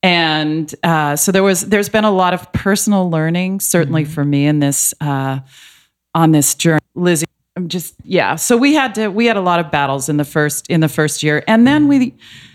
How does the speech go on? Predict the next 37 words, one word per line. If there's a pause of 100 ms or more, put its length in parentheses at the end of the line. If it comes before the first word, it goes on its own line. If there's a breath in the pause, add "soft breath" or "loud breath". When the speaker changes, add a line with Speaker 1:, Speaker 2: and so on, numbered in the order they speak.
(160 loud breath)
Speaker 1:
the
thing
about
it
was
that
I
think
Breezy
hit, (200)
hit
on
it
exactly. (100)
Uh, (420)
we
learned
to
really
respect
one
another
and
to
respect (140)
each
of
our
individual
skill
sets. (760 loud breath)
I
had
to
be
okay
with